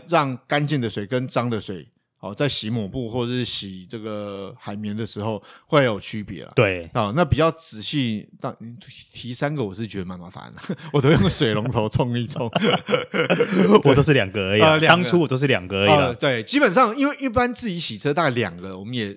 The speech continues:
Speaker 1: 就蛮费工了啦，
Speaker 2: 嗯。
Speaker 1: 所以才是比较仔细的。
Speaker 2: 那你会自己打蜡吗？
Speaker 1: 哎，我不会自己打蜡，原因我有惨痛的经验。
Speaker 2: 嗯哼哼。
Speaker 1: 我曾经自己打蜡过之后，就那个蜡就，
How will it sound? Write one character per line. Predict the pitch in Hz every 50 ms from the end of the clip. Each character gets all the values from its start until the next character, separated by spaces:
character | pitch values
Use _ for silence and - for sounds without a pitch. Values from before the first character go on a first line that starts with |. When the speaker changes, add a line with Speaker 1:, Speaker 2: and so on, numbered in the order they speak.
| - _
Speaker 1:
就 | - 165 151 - 131 -
蛮 | - 120 113 117
费 | 117 - 139 127
工 | - - 113 107 107
了 |
啦， | 101 95
Speaker 2:
嗯。 | 135 143 143 143 143
Speaker 1:
所 | 139 - 147
以 |
才 | 143 147 147 143
是 | 139 165 156
比 | 123 117 110
较 | 127 139
仔 | 135 - 107
细 | 95 87 - - 117 107 92
的。 | 90 92 85 - _ -
Speaker 2:
那 | - 139
你 | 123 110 101 95
会 | 123 117
自 | 110 -
己 | 110 107
打 | 104 101 90
蜡 | 90 95 92 90
吗？ | 85 82 80 82 - _
Speaker 1:
哎， | 190 185
我 | 175 160
不 | 143
会 | 202 220 196
自 | - 208
己 | 180
打 | 156 147 110
蜡， | 98 110 113 98 - - _ _ _ _
原 | 143 143 170
因 | 208 220 208
我 | 185 170
有 | 170
惨 | 165 - 123 104
痛 | 110 127 113
的 | 104
经 | - 101 98 98
验。 | 101 95 87 - _ -
Speaker 2:
嗯 | 113 107
哼 | 95
哼。 | 139
Speaker 1:
我 | 151
曾 | 139 156 170
经 | 185 220 240
自 | 196 -
己 | 220 196 175
打 | 165 117 110
蜡 | 120 139 143
过 | 135 160 151 139
之 | 117 131
后， | 139 143 135 127 120 113 107 101
就 | - - 131 120 117 113 110 107 104 101 101 101
那 | 123 127
个 | 113 117 110 - -
蜡 | 143 147 143 123 107 113
就， | - 131 120 110 107 104